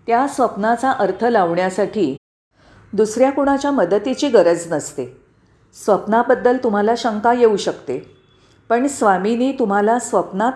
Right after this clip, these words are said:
काही करायला सांगितलं, तर त्यावर तुम्हाला शंका येईल का?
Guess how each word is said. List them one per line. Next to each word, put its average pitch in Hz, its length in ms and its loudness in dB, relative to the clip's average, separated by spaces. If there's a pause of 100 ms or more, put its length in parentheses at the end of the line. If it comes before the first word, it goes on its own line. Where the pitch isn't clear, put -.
काही 240 180 2
करायला 196 440 2
सांगितलं, 180 680 -2 (1040)
तर 262 120 4
त्यावर 262 400 2
तुम्हाला 262 420 0
शंका 240 340 2
येईल 240 300 2
का? 226 220 -2